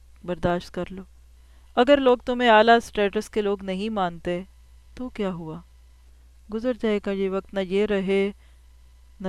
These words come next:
تم رہو گے، کچھ بھی نہیں رہے گا، نام تو باقی رب کا ہی رہے گا۔ لہٰذا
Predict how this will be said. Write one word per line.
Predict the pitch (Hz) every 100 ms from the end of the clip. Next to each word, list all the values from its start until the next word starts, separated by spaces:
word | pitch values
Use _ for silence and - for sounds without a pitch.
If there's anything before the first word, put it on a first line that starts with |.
| 185
تم | 190 196
رہو | 190 175 185 175
گے، | 180 180 175 - - - -
کچھ | - 208 190
بھی | 208 220
نہیں | 214 190
رہے | 185 185 185 175
گا، | 185 190 196 - - - 202
نام | 190 190 196
تو | 208 196
باقی | 180 175 - 190 185
رب | 180 -
کا | - 175
ہی | 180
رہے | 185 170 170 160
گا۔ | 175 190 - - - - - -
لہٰذا | 180 185 185 180 202